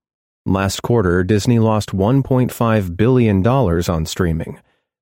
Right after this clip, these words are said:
more than twice as much as in the same quarter last year.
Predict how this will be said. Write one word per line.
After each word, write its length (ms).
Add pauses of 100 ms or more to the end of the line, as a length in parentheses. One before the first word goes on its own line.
(400)
more 220
than 200
twice 360
as 120
much 300
as 180
in 80
the 80
same 320
quarter 380
last 360
year. 440